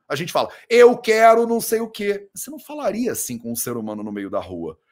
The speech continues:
Você não ia me encontrar no meio da rua e ia falar, "Eu quero não sei o quê", porque tu não ia receber. <laughs> Eu ia falar, "Como é que fala?" Você fala, "Por favor, Mateus." Eu falei, "Ó, toma aqui.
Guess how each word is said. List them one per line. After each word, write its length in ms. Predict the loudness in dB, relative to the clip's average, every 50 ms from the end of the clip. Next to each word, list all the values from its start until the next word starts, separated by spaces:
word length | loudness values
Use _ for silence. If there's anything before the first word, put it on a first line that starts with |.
| _ _ _ _
Você 180 | -6 -2 -2 0
não 100 | 0 0
ia 140 | -2 -2
me 100 | -4 -4
encontrar 640 | -6 -8 -8 -8 -8 -8 -8 -6 -6 -4 -4 -4 -4
no 100 | -6 -8
meio 200 | -6 -6 -6 -6
da 100 | -6 -8
rua 460 | -6 -6 -6 -6 -6 -6 -6 -8 -8
e 60 | -4 -4
ia 100 | -4 -2
falar, 380 | -2 -2 -2 -2 -2 -4 -8 -2
"Eu 220 | 2 2 2 2
quero 400 | 0 -2 -2 0 2 2 0 0
não 140 | -2 -6 -8
sei 200 | -10 -10 -10 -10
o 80 | -12 -12
quê", 300 | -8 -4 -2 -2 -2 -2
porque 260 | -6 -12 _ -18 -16
tu 160 | -12 -10 -8
não 140 | -6 -6 -4
ia 140 | -2 -2 0
receber. 580 | 0 -2 -2 -4 -4 -4 -4 -4 -4 -6 -10 _ _ _
<laughs> 360 | -18 -16 -10 -8 -6 -2 0
Eu 60 | 0
ia 100 | 0 0
falar, 340 | 0 0 0 0 0 -2 -4 -10 -20 -20 _
"Como 420 | _ -2 -2 -2 -2 -2 -2 -2 -2
é 120 | -2 -2
que 180 | -4 -6 -10 -12 -12 -12 -12 -6
fala?" 760 | -4 -2 0 0 0 0 0 -2 -2 -2 -2 -2 -2 -4 -4 -6 -10 _ -20 -20 -20 _
Você 140 | -16 -10 -6
fala, 260 | -4 -4 -4 -4 -6
"Por 240 | -8 -12 -12 -12 -12
favor, 760 | -8 -6 -6 -6 -6 -8 -8 -6 -4 -4 -4 -4 -6 -6 -8
Mateus." 400 | -8 -8 -8 -8 -8 -8 -10 -10
Eu 80 | -12 -14
falei, 240 | -14 -12 -10 -8 -6
"Ó, 420 | -4 -2 -2 0 0 0 -2 -2
toma 520 | -4 -6 -8 -6 -4 -4 -4 -4 -4 -6 -6
aqui. 420 | -6 -8 -12 -8 -6 -4 -4 -4